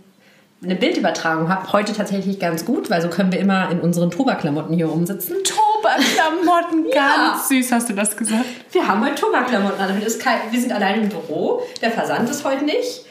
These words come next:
Speaker 2: Und eine Toba-Frisur haben wir, glaub ich,
Speaker 1: Wir
Speaker 2: beide
Speaker 1: haben eine
Speaker 2: auch heute, ne?
Speaker 1: Toba-Frisur. Wir sind ungeschminkt. Ich find's voll gemütlich.
Speaker 2: Ich find's auch gemütlich.
Speaker 1: Ja, wir sind hier heute doch in Isolation. Wie so
Speaker 2: Ja.
Speaker 1: immer und, äh, aktuell noch mehr. Also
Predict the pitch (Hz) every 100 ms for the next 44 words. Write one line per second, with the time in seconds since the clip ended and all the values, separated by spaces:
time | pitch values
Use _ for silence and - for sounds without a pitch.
0 | - 247 - 240 233 240 226 233 233 202
1 | 262 320 311 277 294 294 269 254 202 -
2 | - 233 220 226 262 339 370 392 - -
3 | 254 240 190 202 247 330 302 330 277 311
4 | 269 202 175 262 285 - 160 214 - 240
5 | 226 185 185 180 180 190 185 - _ -
6 | 349 254 190 190 294 262 233 240 247 277
7 | 269 269 311 - 269 - - 190 262 220
8 | 185 226 - 254 262 262 233 240 202 185
9 | - 214 208 196 - - - - 196 -
10 | - 180 190 165 170 277 247 214 220 233
11 | 233